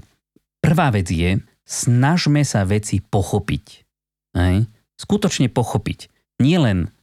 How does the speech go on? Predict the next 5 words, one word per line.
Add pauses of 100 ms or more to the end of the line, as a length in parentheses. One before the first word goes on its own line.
(400)
počuť
alebo
vidieť
informáciu, (720)
ale